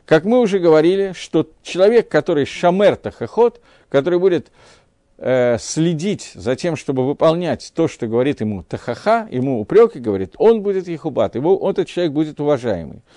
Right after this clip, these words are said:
Потому что он не делает со стороны страха, а только со стороны разума. То есть человек, который делает со стороны викуаха, он не делает со стороны мусара, он делает со стороны тахаха. То есть он не делает со стороны страха перед Всевышним, он делает стра-, со стороны того, что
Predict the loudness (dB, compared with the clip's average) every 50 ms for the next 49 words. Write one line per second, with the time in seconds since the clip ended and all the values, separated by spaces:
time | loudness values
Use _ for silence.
0 | -20 -20 -20 _ _ 0 0 2 2 2 0 2 0 0 2 2 0 -2 -2 -4
1 | 0 2 4 6 6 6 6 4 2 -4 -8 -8 -8 -8 -4 -2 -2 0 0 -2
2 | -2 -6 -6 -6 -2 2 2 2 2 2 -4 -12 -16 -14 _ -6 -6 0 0 0
3 | 0 0 -2 -6 -6 -6 -12 -12 -8 -6 -6 -4 -4 -2 0 2 4 4 2 0
4 | -4 -12 -18 -20 _ _ _ _ _ -20 -20 -20 -20 _ _ _ _ _ 4 6
5 | 6 6 4 -2 -10 -20 _ _ _ _ -6 2 4 4 4 4 2 0 0 2
6 | 4 4 4 4 4 2 2 4 4 2 2 0 -6 -10 -8 -6 -6 -4 -4 -2
7 | 0 0 0 0 0 -2 2 2 2 2 2 -4 -10 -12 -6 -6 -4 -4 -2 -2
8 | -4 -2 2 4 6 6 6 4 0 -8 -14 -8 -4 -2 -2 -2 -2 -2 -2 -2
9 | -4 -6 -2 0 2 2 2 0 -2 -6 -6 -4 -2 0 0 0 0 -4 -8 -12
10 | -8 -6 -6 -6 -6 -8 -8 -10 -10 -8 -8 -10 -6 -6 -8 -8 -8 _ _ _
11 | _ _ _ -6 -6 -2 -2 -2 -2 0 -2 -2 2 4 4 4 4 2 0 -6
12 | -10 -8 -6 -4 -4 -2 -4 -4 -6 -6 0 2 4 4 4 2 -2 -8 -6 -8
13 | -8 -8 -6 -4 -4 -2 -2 -4 -6 -12 -16 -12 -8 -8 -8 -2 0 2 2 2
14 | 2 0 -2 -6 -6 -6 -6 -6 -8 -10 -12 -12 -10 -10 -10 -8 -8 -4 -2 0
15 | -2 -2 -2 -6 -14 -18